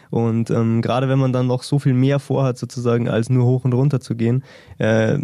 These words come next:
ist es dann oft zwangsläufig natürlich, dass man auch zeitlich ein bisschen Probleme bekommt, dass man irgendwie, äh, in die Nacht ru-, kommt zum Runtergehen oder sowas.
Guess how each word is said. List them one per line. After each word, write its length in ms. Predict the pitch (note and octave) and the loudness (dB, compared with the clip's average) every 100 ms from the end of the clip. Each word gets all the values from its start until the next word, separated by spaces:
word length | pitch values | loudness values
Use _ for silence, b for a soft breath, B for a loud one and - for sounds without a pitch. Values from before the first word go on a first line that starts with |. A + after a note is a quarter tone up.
| - | -4
ist 140 | B2 A#2+ | -4 -4
es 100 | - | -2
dann 140 | B2 | -2
oft 180 | A#2+ - | -2 -2
zwangsläufig 640 | A#2+ B2 C#3 B2 A#2+ B2+ | 0 0 2 2 0 0
natürlich, 340 | B2 - B2 A#2 | -2 0 -2 0
dass 200 | A#2 B2 | -2 0
man 120 | A2+ | 0
auch 240 | A2 A#2 | -2 -4
zeitlich 640 | - A#2+ B2 B2+ A#2+ A#2 - | -6 -2 -2 0 -2 -2 -4
ein 140 | A2+ | -4
bisschen 220 | A#2+ - A#2+ | -4 -4 -2
Probleme 380 | A#2 B2 D#3 | 0 2 2
bekommt, 380 | B2+ B2+ B2+ A#2+ | 0 -2 -4 -2
dass 140 | - A#2 | -2 -2
man 160 | A#2 | 0
irgendwie, 420 | - A#2+ A#2+ A#2+ | 0 0 0 0
äh, 280 | A#2 A2+ A2+ | 2 0 0
in 100 | A2 | 0
die 100 | A#2 | 0
Nacht 280 | A#2 C3+ - | 0 -2 -2
ru-, 240 | B2+ B2+ C3 | 0 0 -2
kommt 440 | C#3 C3 B2+ - | -2 -2 -4 -8
zum 160 | - A#2+ | -2 0
Runtergehen 520 | D3 C#3+ C3 C3 C3 | 2 0 0 2 2
oder 140 | B2+ | 2
sowas. 300 | B2+ C3 C3 | 2 2 0